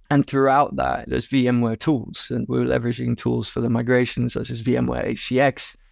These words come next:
That really makes it easier for, for businesses to migrate their workloads to the cloud. It reduces that period that there's a dual cost throughout the migration. So where you have your source environment, but also your target environment,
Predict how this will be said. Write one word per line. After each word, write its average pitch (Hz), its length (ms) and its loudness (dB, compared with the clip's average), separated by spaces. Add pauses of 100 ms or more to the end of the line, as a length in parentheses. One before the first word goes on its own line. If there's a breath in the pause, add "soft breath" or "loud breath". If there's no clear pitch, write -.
(160)
That - 80 -4
really 123 180 4
makes 120 280 0
it - 60 -10
easier 120 400 2
for, 120 300 0
for - 120 -14
businesses 117 460 -2
to - 80 -8
migrate 123 360 0
their 123 100 -6
workloads 123 480 -2
to 143 60 -8
the - 60 -4
cloud. 123 420 0 (420)
It - 180 -2
reduces 127 760 0
that 123 240 -2
period 123 460 2
that - 160 -4
there's 120 180 -2
a 120 40 -4
dual 127 420 -2
cost - 580 -2
throughout 131 260 2
the 135 80 -2
migration. 131 560 0
So 120 160 -2
where 120 100 4
you 117 120 2
have 117 240 0
your 113 140 -6
source 131 360 0
environment, 123 600 2
but 117 80 -6
also 120 240 -6
your - 140 -4
target 123 400 2
environment, 120 600 2